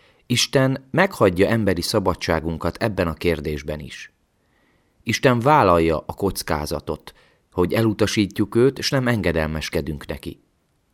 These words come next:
Szabadok vagyunk. Elindulhatunk a hit útján. Elindulhatunk Isten felé, hiszen adventben hittel várakozunk.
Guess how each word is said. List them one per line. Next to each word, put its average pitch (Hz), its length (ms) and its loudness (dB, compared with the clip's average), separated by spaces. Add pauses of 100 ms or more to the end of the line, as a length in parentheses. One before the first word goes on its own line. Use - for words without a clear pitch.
(120)
Szabadok 80 600 -2
vagyunk. 78 500 -10 (720)
Elindulhatunk 87 960 2
a - 100 -10
hit 80 240 -6
útján. 78 600 -12 (720)
Elindulhatunk 98 760 4
Isten 90 400 0
felé, 95 260 2
hiszen 98 600 0
adventben 110 720 2
hittel 78 600 -4
várakozunk. 76 840 -8